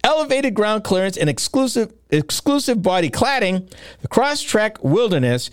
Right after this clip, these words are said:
is the most rugged and trail-capable Crosstrek ever.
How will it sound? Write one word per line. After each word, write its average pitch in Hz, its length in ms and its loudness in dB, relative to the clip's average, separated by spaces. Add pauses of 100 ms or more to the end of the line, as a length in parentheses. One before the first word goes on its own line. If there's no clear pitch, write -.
(240)
is 147 140 0
the 135 80 -2
most 127 220 0
rugged 190 560 0
and 131 120 0
trail-capable 185 920 0
Crosstrek 135 640 0 (220)
ever. 139 440 0